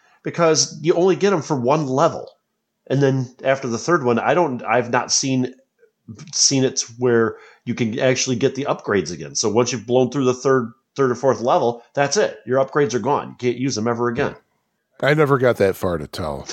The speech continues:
Speaker 1: <laughs> And, um, yeah, I saw that in the, uh, ColecoVision version first,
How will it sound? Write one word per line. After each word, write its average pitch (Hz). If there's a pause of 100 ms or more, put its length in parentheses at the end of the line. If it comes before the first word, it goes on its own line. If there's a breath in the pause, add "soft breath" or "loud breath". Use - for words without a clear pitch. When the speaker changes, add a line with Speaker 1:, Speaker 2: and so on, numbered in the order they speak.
Speaker 1:
<laughs> 139
And, 123
um, 123 (100)
yeah, 135
I 143
saw 143
that 143
in 135
the, 127
uh, 123
ColecoVision 117
version 95
first, -